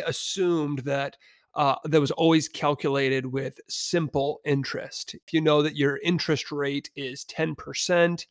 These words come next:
and you have a thousand dollars, then you know that at the end of the year, uh, if you put that thousand dollars in up front,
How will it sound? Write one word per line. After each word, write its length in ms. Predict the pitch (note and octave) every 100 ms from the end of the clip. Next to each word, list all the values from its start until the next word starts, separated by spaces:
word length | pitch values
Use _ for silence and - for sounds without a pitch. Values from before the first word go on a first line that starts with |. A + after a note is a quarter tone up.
| _
and 260 | - C#3+ C#3
you 160 | C#3+ C3
have 380 | C3+ C3+ C3+
a 160 | C3+ C3+
thousand 520 | D3+ C#3 C#3+ C#3+ C3
dollars, 680 | C#3+ F3+ F#3 F#3 F#3 - - _ _ _
then 520 | D3 C3 C#3+ C#3 C#3 C#3
you 140 | D3
know 280 | C#3+ C#3 C3+
that 300 | C#3 C#3 C3+
at 100 | C#3
the 140 | D3+ D3
end 200 | D3 C#3+
of 120 | C3
the 80 | C3
year, 560 | C#3 F#3+ D3 C#3+ C#3+ _ _ _ _ C3+
uh, 180 | B2+ -
if 180 | D3 D3
you 80 | C3+
put 240 | D3 C3
that 240 | C#3 C3+
thousand 320 | D3 C#3 C3+ C#3
dollars 400 | C#3 C#3+ C3+ C#3
in 100 | C3+
up 160 | A#2+
front, 460 | - G3 D#3 D3